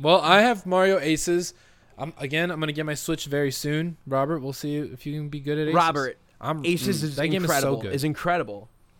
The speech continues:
Speaker 2: Like, I, I don't really talk, I don't really know about the bells and whistles, but the core game of actually doing the tennis.
Speaker 1: Yeah, the actual just one v one. That's the thing. The tennis, the game itself is great, but everything, like, just the, even the play, the, the characters they had.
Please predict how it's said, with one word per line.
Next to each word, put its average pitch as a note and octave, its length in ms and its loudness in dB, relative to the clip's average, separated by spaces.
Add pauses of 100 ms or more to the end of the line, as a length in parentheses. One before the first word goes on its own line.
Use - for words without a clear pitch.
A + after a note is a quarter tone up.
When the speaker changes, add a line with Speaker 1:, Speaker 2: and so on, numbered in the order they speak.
(260)
Speaker 2:
Like, E3 260 6
I, E3 100 -4 (120)
I F3+ 100 8
don't G#3+ 240 4
really F3+ 300 2
talk, D#3 260 -2
I D#3 80 -2
don't E3 80 -2
really F3+ 140 0
know D#3+ 100 4
about D#3 140 0
the C3 60 -10
bells C#3 200 -2
and C#3 80 -6
whistles, C3 260 -4
but C3+ 120 -4
the - 80 -12
core E3+ 340 -2
game C#3 480 -4
of D3 100 -2
actually C3+ 360 -2 (180)
doing D3 560 -2 (760)
the C#3+ 80 -6
tennis. C#3+ 460 -2
Speaker 1:
Yeah, C3 140 -2
the - 20 -8
actual G3+ 400 2
just G#3 180 -2
one D#3+ 360 2
v F3+ 160 0
one. D#3 340 0
That's F3+ 240 0
the - 40 -18
thing. D#3+ 200 -2 (300)
The E3 160 -2
tennis, A#3 520 -4
the G3+ 120 2
game G3 360 0
itself A#3 400 0
is D#3+ 140 -2
great, C3 540 -4 (1160)
but D#3+ 200 -4
everything, G#3 680 2
like, D#3+ 300 -4
just - 240 -12
the, G#3 160 0
even G#3+ 260 -4
the G3 60 0
play, D3 420 0
the, D3+ 300 0
the A#2+ 340 -4
characters D3+ 480 -2
they C#3+ 140 0
had. C#3+ 500 -2